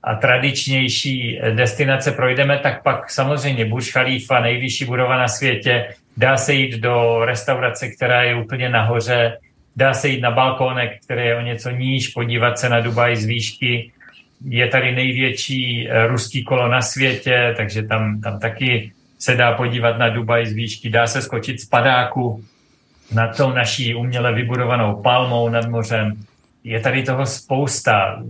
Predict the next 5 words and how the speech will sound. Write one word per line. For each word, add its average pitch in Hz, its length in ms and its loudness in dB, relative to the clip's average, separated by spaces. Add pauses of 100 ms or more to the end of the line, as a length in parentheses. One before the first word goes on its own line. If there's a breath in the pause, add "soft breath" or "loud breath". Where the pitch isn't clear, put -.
(160)
Akvárium, 123 880 0 (180)
těch 123 180 0
je 131 80 0
tady 123 240 0
několik, 123 680 0